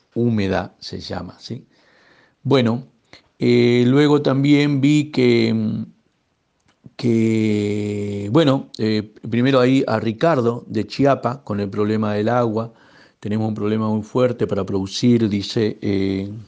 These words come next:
sí, acá en el país también es un, es un tema que tenemos en algunas regiones, principalmente hacia el norte de nuestro país, en varia-, en varios de los, de las provincias,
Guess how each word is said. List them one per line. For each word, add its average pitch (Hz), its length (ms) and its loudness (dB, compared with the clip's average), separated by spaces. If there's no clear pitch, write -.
sí, 120 200 2
acá 107 160 2
en 120 80 2
el 120 100 2
país 120 260 0
también 113 320 0
es 110 220 -4
un, 107 240 -4
es - 220 -12
un 107 160 -4
tema 123 500 0
que - 100 -12
tenemos 107 380 -2
en 104 100 -2
algunas 107 360 0
regiones, 117 420 0
principalmente 107 880 -2
hacia 104 440 0
el 101 460 -2
norte 113 640 0
de 104 120 -2
nuestro 101 340 -4
país, 120 540 0
en 117 160 -2
varia-, 110 580 2
en 107 80 -2
varios 113 240 4
de 110 60 2
los, - 280 -6
de 110 160 -4
las 107 140 -2
provincias, 131 720 0